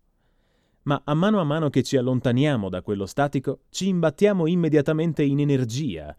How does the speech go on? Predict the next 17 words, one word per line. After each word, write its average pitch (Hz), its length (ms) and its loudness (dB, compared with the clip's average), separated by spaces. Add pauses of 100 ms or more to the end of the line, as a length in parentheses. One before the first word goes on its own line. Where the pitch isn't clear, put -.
(140)
in 143 160 4
lunghezze 143 480 2
d'onda. 85 480 -6 (580)
E 156 80 0
la 175 80 4
lunghezza 202 400 4
d'onda 233 380 2
diventa 226 400 0
sempre 220 500 -6
più 160 160 -8
rozza, 78 640 -12
sempre - 540 -8
più 113 180 -10
rozza, 170 500 -8
sempre 147 460 -6
più 104 160 -10
rozza. - 520 -16